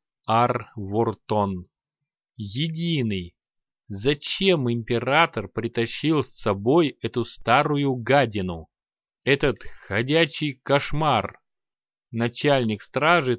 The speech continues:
тоже очень удивился, поняв, куда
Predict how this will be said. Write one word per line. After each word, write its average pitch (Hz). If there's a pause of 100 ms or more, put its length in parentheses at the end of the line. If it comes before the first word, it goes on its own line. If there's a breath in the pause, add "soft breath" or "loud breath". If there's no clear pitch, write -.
(120)
тоже 147 (120)
очень 127
удивился, 131 (160)
поняв, 139 (600)
куда 139